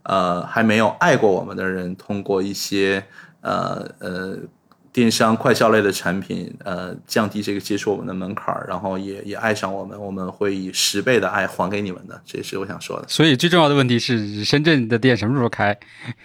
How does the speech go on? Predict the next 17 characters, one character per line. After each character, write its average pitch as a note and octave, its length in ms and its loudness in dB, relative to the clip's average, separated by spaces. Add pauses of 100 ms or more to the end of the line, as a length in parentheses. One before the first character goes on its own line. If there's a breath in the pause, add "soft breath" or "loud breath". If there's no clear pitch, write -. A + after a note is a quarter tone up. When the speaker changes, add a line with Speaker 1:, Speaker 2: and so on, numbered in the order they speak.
(720 loud breath)
Speaker 1:
呃， C#3+ 560 8
深 C4 200 4
圳 E4+ 100 8
肯 G3 100 8
定 F#3 160 8
会 B3+ 140 6
开， A3 240 4
肯 D3 180 0
定 E3+ 160 2
会 E3+ 160 4
开。 C3+ 300 4
这 C3+ 240 6
个， A2 720 6
<laughs> - 80 -6
那 A#2 220 2
个， G2 760 4 (220)
这， - 100 -14